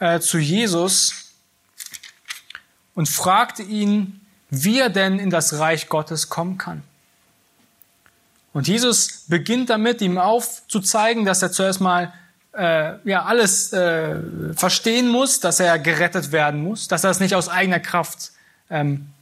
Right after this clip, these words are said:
machen kann, dass er aus eigener Kraft nicht gerettet werden kann. Matthäus neunzehn, die Verse sechzehn, die können wir auch gerne zusammen lesen.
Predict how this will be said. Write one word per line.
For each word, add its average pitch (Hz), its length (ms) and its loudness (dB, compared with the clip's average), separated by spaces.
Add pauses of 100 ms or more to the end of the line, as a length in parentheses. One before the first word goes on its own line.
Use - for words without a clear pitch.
machen 151 380 -2
kann, 202 240 -2
dass 180 160 0
er 147 60 2
aus 143 80 0
eigener 156 260 0
Kraft - 300 -2
nicht 160 180 -4
gerettet 151 460 -2
werden 143 280 0
kann. 202 440 -2 (2500)
Matthäus 147 540 -2
neunzehn, 175 580 0
die 151 80 -2
Verse 147 320 -2
sechzehn, 170 460 -2
die 151 60 -2
können 170 200 -2
wir 147 100 0
auch 151 140 -10
gerne 160 200 -2
zusammen 156 360 -2
lesen. 175 500 0